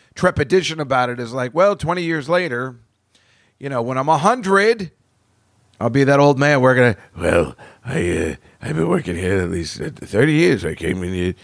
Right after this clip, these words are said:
uh, bright, uh, you know, uh, bright-eyed and bushy-tailed in twenty twenty-two, and I never left. It, it's been a wonderful firm, and, uh, the, the, the things we can do here."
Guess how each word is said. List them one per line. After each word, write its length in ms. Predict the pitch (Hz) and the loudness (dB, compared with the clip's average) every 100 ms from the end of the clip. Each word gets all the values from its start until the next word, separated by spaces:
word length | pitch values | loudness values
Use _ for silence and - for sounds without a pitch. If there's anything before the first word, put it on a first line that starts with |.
| - - - | -20 -20 -14
uh, 100 | 78 | -12
bright, 340 | 78 90 98 | -4 -2 -2
uh, 120 | - 80 - | -4 -10 -12
you 100 | - | -6
know, 220 | 92 90 98 - - - | -2 -2 -4 -14 -20 -12
uh, 180 | - - | -8 -6
bright-eyed 500 | - 98 110 110 95 | 0 2 4 2 0
and 120 | 90 | -2
bushy-tailed 640 | 85 90 82 - 78 104 | -4 -4 -6 -8 -6 -4
in 140 | 92 78 | -6 -8
twenty 300 | - 87 90 | -4 -4 -4
twenty-two, 580 | 87 82 76 82 95 113 - - - - | -4 -6 -6 -4 -2 -4 -12 -20 -20 -10
and 180 | - 92 | -4 -2
I 60 | |
never 260 | 92 107 104 | 0 2 4
left. 420 | 117 95 - - | 4 2 -4 -8
It, 180 | 78 78 | -8 -6
it's 220 | 87 - | -8 -8
been 200 | 80 82 | -6 -4
a 60 | 82 | -2
wonderful 420 | 90 98 - 82 | -2 -2 -4 -6
firm, 440 | - 82 90 110 - - - - | -4 -4 -4 -6 -10 -20 -20 -12
and, 320 | 85 87 85 | -8 -8 -4
uh, 220 | 82 82 | -2 -2
the, 180 | 82 85 | -4 -8
the, 200 | 76 82 | -6 -6
the 160 | 82 82 | -6 -6
things 340 | - 101 85 | -6 -6 -4
we 100 | 87 | -6
can 200 | 82 82 | -8 -8
do 160 | 87 87 | -6 -4
here." 240 | 82 | -6